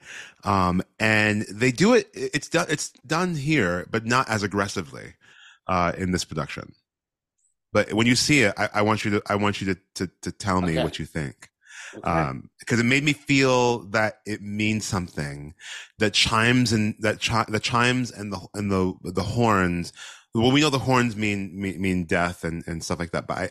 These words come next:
Speaker 1: I never considered the chimes.
Speaker 2: So another person in this, where I think he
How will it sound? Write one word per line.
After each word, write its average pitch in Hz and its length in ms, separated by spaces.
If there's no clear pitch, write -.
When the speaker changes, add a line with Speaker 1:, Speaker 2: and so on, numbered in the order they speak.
Speaker 1:
I 101 100
never 107 220
considered 98 380
the 92 60
chimes. 73 640
Speaker 2:
So 160 680
another 202 340
person 175 400
in 123 160
this, 120 380
where 165 520
I 156 100
think 190 280
he 202 140